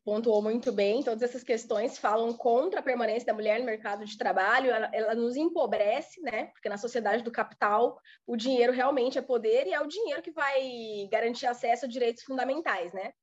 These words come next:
Não deveria ser assim, mas, infelizmente, essa é uma realidade que ainda, né, é, existe.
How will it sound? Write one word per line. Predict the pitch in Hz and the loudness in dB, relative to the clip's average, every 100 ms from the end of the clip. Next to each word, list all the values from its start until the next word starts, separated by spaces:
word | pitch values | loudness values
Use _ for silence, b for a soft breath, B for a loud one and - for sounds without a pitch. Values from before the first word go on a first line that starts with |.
| _ | _
Não | - | -6
deveria | 220 233 233 | 0 2 2
ser | 233 | 2
assim, | 233 233 - 277 359 | 0 -2 -4 -4 -2
mas, | 254 240 254 | -2 -2 -4
infelizmente, | 285 320 269 254 233 262 294 359 | -6 -4 -4 -2 -2 -2 -6 -6
essa | 320 214 | -4 -4
é | 285 | -4
uma | |
realidade | 247 254 240 214 233 | -2 0 2 2 0
que | - | 0
ainda, | 240 240 269 320 - _ | -2 2 0 0 -8 _
né, | 240 226 277 b b _ _ _ - | -6 -4 -4 b b _ _ _ -2
é, | 214 214 226 233 220 214 202 - | 2 6 8 8 6 0 -2 0
existe. | 240 269 240 - - - | 0 2 -2 -4 -12 -16